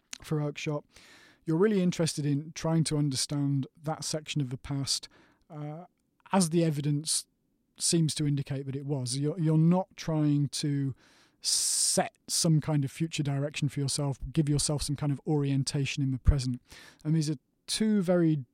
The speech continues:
different ways of thinking about the role that the past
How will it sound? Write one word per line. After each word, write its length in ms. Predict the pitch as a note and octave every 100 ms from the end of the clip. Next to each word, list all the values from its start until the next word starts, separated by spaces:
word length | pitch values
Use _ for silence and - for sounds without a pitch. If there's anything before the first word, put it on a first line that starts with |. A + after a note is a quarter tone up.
| _
different 340 | - F3+ F3 D3+
ways 280 | D3 D3 C#3
of 80 |
thinking 360 | - D#3 - C#3+
about 300 | C3 C#3 D#3
the 80 | C#3
role 440 | C3 D3 D3 C#3
that 140 | C3 D#3
the 100 | C#3
past 480 | - D3 - -